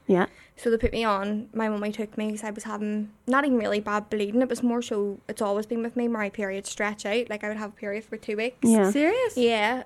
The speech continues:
Speaker 2: so it's, like, l-
Speaker 3: Jesus.
Speaker 2: almost, it's, like, normal delight, if you know what I mean, but
Speaker 1: Yeah.
Speaker 2: the pain was, like, excruciating to the point where I was getting sent home from school and, like,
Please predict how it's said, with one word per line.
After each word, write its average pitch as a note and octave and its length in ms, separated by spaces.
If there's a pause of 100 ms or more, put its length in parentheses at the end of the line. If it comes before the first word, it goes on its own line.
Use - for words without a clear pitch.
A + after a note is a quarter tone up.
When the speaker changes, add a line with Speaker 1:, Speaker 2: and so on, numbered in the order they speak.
Speaker 2:
so A#3+ 160
it's, A#3 80
like, A#3 120
l- A3+ 180
Speaker 3:
Jesus. - 120
Speaker 2:
almost, C4+ 560 (240)
it's, A#3 140
like, A#3+ 100
normal A#3+ 560
delight, A3+ 540 (100)
if B3+ 140
you C4+ 60
know C4+ 40
what C4 120
I - 20
mean, C4+ 180
but A3 80
Speaker 1:
Yeah. F3 140
Speaker 2:
the G#3 60
pain G#3 340
was, A#3+ 200
like, G#3 140
excruciating A#3 720
to B3 40
the A#3 60
point G#3+ 220
where G3+ 100
I G3 60
was G#3+ 100
getting G3 180
sent G#3 220
home G#3 140
from G#3+ 160
school G#3 180
and, A3 160
like, G3 180